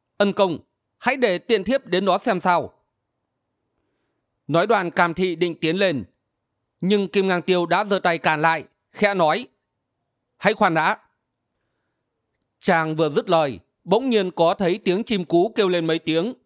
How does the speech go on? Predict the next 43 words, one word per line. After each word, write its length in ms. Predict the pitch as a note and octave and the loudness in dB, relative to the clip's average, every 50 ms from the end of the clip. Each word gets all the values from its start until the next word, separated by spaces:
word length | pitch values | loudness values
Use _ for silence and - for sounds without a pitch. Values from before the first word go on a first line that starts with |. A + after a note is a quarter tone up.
| _ _ _ _ _ _ _ _ _ _ _ _ _ _ _ | _ _ _ _ _ _ _ _ _ _ _ _ _ _ _
Tiếng 200 | F#3 F#3 G#3+ - | 0 0 0 0
chim 200 | - A3 G3 F3 | -2 -4 -4 -2
cú 260 | - F3 F3+ G3 A3+ | 0 2 2 2 0
kêu 180 | - A#3+ G3+ | 0 0 0
lên 180 | F3+ F3+ E3+ E3 | 0 0 0 0
mấy 100 | E3 F3 | -2 -2
tiếng 280 | - - D#3+ E3 G#3 C4 | -2 -2 -2 -2 -2 -2
ở 200 | B3 G3+ E3 D#3 | 0 -2 -2 0
chung 200 | - G3 F3+ E3 | -2 -4 -4 -2
quanh 200 | F#3+ F3 E3 E3 | -2 -2 0 0
đâu 140 | E3 E3 | 0 0
đây? 260 | D#3 E3 E3 C3 G2 - _ _ _ _ _ _ _ _ _ _ _ _ _ _ _ _ _ _ _ - | 0 0 -2 -4 -6 -12 _ _ _ _ _ _ _ _ _ _ _ _ _ _ _ _ _ _ _ -4
Lập 220 | D#3 F#3+ F3+ - | -2 -2 -2 0
tức 280 | - A#3 C#4 B3 _ _ | 0 0 -2 -2 _ _
trong 180 | - - G#3 G3 | -4 -4 -2 0
nhà 140 | F3+ E3+ E3 | 0 0 0
họ 180 | D#3+ E3+ E3 | 0 -2 -2
Tần 280 | E3 - F3+ D#3+ D#3 C#3+ | 0 0 0 0 0 -2
có 160 | - - E3 | -4 -4 -4
tiếng 200 | - - E3+ F3 | -2 -2 -2 -2
lách 200 | G3+ G#3+ A#3 - | -2 -2 -4 -2
cách. 220 | - A3 A#3+ A#3+ _ _ _ _ _ _ _ _ _ _ _ _ _ _ _ _ _ _ - | 0 0 0 -2 _ _ _ _ _ _ _ _ _ _ _ _ _ _ _ _ _ _ -4
Lúc 180 | F#3 B3+ C#4 | -2 -2 0
này 260 | B3+ A3 F#3+ F3+ F3 | 0 0 0 0 0
vầng 200 | D#3+ D#3+ F3 E3+ | 0 0 0 0
mây 140 | F3 F3+ F3+ | 0 -2 -2
đen 240 | E3 F3 E3+ E3 D#3+ | 0 -2 -2 -2 -2
đã 140 | E3 F#3 G#3 | -2 -2 -2
tan, 360 | - F#3+ F3 F3 D#3 C3 A#2 - _ _ _ | 0 0 0 0 -2 -4 -10 -14 _ _ _
để 180 | - F3 F3+ F3+ | -2 0 2 2
lộ 200 | F3 F#3+ G3 F3 | 2 0 0 0
vầng 240 | D#3 F3 F3 E3 D3 | 0 0 0 0 0
trăng 160 | - F#3 E3+ | -2 -4 -2
khuyết 240 | - G#3+ B3+ B3+ - | -2 -2 -2 -2 0
trên 180 | - G3 E3+ | -2 -2 -2
trời, 340 | D3+ E3 E3 D#3+ D3+ B2+ G2 - _ _ _ _ _ _ _ _ | -2 0 0 0 0 -2 -6 -12 _ _ _ _ _ _ _ _
chiếu 240 | - - F#3 G3 A#3 | -2 0 2 2 0
ánh 200 | G3 F#3 F#3+ G#3 | 0 -2 -4 -4
sáng 280 | - - D#3+ F3 A#3 | -2 -2 -2 -2 -2
mờ 120 | B3 A3 F3 | -2 -2 0
mờ 200 | E3 E3 D3+ D3 | 0 0 0 0
yếu 220 | C#3+ D#3+ E3 F#3 | 0 0 0 0
ớt, 180 | A3 B3 C4+ | 0 0 -2